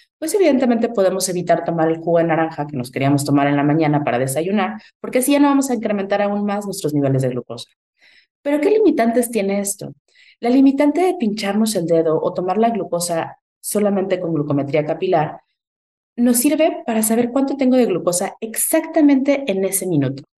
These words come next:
en ese segundo, pero no me dice cuánto tuve de glucosa antes o cuánto voy a tener de glucosa después. Imagínense el periodo mientras estamos dormidos. Mientras estamos dormidos, nuestra glucosa sigue subiendo y bajando. Al final es algo que se mueve alrededor de nuestro cuerpo. Pero,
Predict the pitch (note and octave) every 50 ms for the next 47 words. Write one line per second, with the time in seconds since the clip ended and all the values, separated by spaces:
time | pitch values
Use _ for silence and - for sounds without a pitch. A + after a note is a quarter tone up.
0 | _ - F3 F#3 F#3+ F#3 - F#3+ F3 D#3+ C3+ B2 - - _ _ _ _ _ _
1 | _ _ _ _ - - B3 C4+ C#4 D4 D#4+ F#4+ F4 D#4+ D4 D4 D4 C4+ C#4 C4
2 | B3 A#3+ B3 A#3 A#3+ A#3 A#3 A3+ A3 G3 - D#3+ D#3 - F3 F3 - F#3+ - -
3 | - G3 A3 G#3+ G#3+ D3+ D#3 F3 - - _ - - - B3+ B3+ A#3+ C#4 C4+ C4+
4 | C4+ C4+ B3 A#3+ A#3+ A#3+ A#3+ A#3 G#3+ A3 A3 G#3+ G#3+ G#3+ G#3+ G#3 G3+ G3+ G3 -
5 | - - A3+ G#3+ - - - _ _ _ _ _ _ _ _ - - _ _ -
6 | B3 C4+ C#4 C#4+ C#4+ C#4 D4+ D4 D#4 D4+ D#4+ C#4+ D4 D4 B3 B3+ B3+ B3+ B3+ B3
7 | A3 G3 - E3+ E3+ E3+ D#3+ - - F3+ F#3 F#3 F#3+ F#3+ F#3+ G3 G3 G3+ A#3 B3+
8 | B3+ A3+ G3 A3 - - _ _ _ _ _ _ - F3+ E3+ F3 E3+ E3 E3 -
9 | G#3+ A#3 D#4+ F4+ - F3+ F3+ F#3 G#3+ B3 A#3+ A3 - D#3+ D3+ D3 C#3+ C#3+ E3 F3
10 | F3 G#3+ A3 G#3+ F#3 F3 F#3 F3+ - C#3+ D3+ D3+ C#3+ C#3+ C#3 C3 C3+ C3+ C#3+ A#3
11 | A#3+ F#3 - - - _ _ _ _ _ _ _ _ - - D3+ D3 D3 D#3+ D3
12 | C#3+ D3 F#3 G3 - D#3+ D#3+ E3 E3 D#3+ - - C#3+ D3 D3 D3 D#3+ E3+ E3 D#3+
13 | C#3+ B2+ B2 B2+ B2+ B2+ B2+ B2 B2 B2 - - B2+ - D#3+ D#3 D#3+ - _ _
14 | _ _ _ _ _ _ _ _ - - A#3+ B3+ B3 B3+ C4 - -